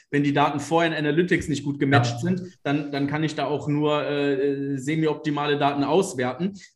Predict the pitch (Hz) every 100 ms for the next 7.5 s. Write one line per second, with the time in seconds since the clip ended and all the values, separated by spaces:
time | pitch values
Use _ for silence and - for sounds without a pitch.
0 | - 143 143 143 143 139 147 147 - 156
1 | 185 180 165 160 160 147 147 156 147 160
2 | 151 139 143 147 160 147 151 151 - 143
3 | - 143 139 139 139 156 156 151 147 143
4 | 139 135 143 156 175 - 139 131 131 135
5 | 160 - 147 143 - _ - 170 185 143
6 | 139 143 - 156 151 147 147 - 143 160
7 | 160 143 147 151